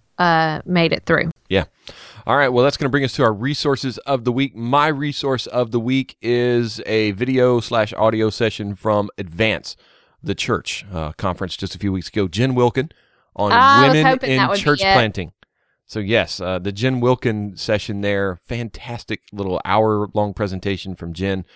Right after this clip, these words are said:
Speaker 2: Uh, I'm, I'm a huge Jen fan. We had her here on the podcast. I'm sold. I'm, I'm, like, bought into everything Jen Wilkin. So, uh, go listen to this. She talks about women and their role and how they're central to the mission of the church in church planting.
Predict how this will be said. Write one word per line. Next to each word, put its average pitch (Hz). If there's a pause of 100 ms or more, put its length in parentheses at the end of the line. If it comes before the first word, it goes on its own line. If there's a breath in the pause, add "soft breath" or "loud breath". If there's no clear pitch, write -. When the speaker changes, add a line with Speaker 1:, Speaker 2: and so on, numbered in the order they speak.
(340 soft breath)
Speaker 2:
Uh, 87
I'm, 123
I'm 120
a 107
huge 95
Jen 85
fan. 85 (100)
We 101
had 107
her 101
here 98
on 98
the 90
podcast. 107 (380)
I'm 107
sold. 104 (120)
I'm, 104
I'm, 98
like, 87
bought 98
into 90
everything 92
Jen 87
Wilkin. 78
So, 78 (480 soft breath)
uh, 80 (220)
go 104
listen 101
to 92
this. 90
She -
talks 104
about 85
women 95
and 85
their 92
role 90
and 82
how 90
they're 85
central 95
to -
the 90
mission 85
of 76
the 87
church 92 (300 soft breath)
in 101
church 147
planting. -